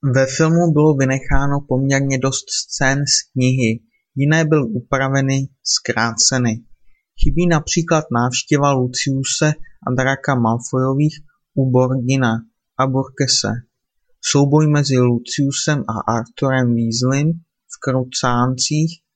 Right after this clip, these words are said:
a Kaňourech, dlouhé diskuze o tom, jestli je Harry Zmijozelův dědic nebo ne, vynechána je také oslava úmrtí skoro bezhlavého Nika.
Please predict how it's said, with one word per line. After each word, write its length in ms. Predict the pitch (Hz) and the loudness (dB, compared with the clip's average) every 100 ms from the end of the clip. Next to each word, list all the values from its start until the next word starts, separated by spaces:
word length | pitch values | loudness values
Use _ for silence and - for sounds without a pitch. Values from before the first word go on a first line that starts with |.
| - | -6
a 100 | 131 | -6
Kaňourech, 720 | - 127 123 127 127 113 117 _ _ _ _ - | -2 0 2 4 2 0 -4 _ _ _ _ -4
dlouhé 340 | 139 156 170 170 | 2 4 4 2
diskuze 520 | 156 - 165 156 127 | 0 0 2 2 2
o 200 | 120 123 | 0 -2
tom, 340 | 123 143 143 | 0 0 0
jestli 380 | 143 131 - 143 | 0 0 -2 0
je 120 | 139 | 2
Harry 460 | 123 117 123 131 127 _ _ _ - | 2 2 2 0 -4 _ _ _ -4
Zmijozelův 840 | 123 131 127 131 127 131 127 127 | 0 2 2 2 2 2 2 0
dědic 500 | 120 120 117 143 - 151 | 0 -2 0 -2 0 0
nebo 320 | 131 127 120 | 2 2 2
ne, 240 | 110 123 - _ _ _ - | 2 -2 -6 _ _ _ -4
vynechána 680 | 131 143 143 151 151 160 156 | 0 0 0 0 2 2 4
je 160 | 156 147 | 2 0
také 420 | 135 135 147 135 | -4 -2 0 0
oslava 640 | 123 - 131 135 139 - | -2 -2 -2 0 0 0
úmrtí 720 | 190 127 127 127 - 139 143 - _ - | 0 0 0 -4 -6 -4 -4 -6 _ -8
skoro 440 | - 139 135 143 | -4 -2 -2 -2
bezhlavého 1000 | 123 120 123 127 127 131 131 131 131 131 | -2 -2 -2 0 2 2 2 2 2 0
Nika. 420 | 127 127 - 113 | 0 -2 -4 -4